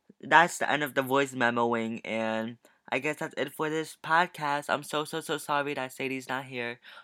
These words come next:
Um, she did some other stuff. I don't know. She's charging her phone. I don't know what she's doing.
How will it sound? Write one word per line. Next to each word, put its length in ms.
Um, 500
she 640
did 220
some 180
other 260
stuff. 280
I 100
don't 100
know. 100
She's 180
charging 260
her 100
phone. 300
I 100
don't 100
know 100
what 140
she's 160
doing. 340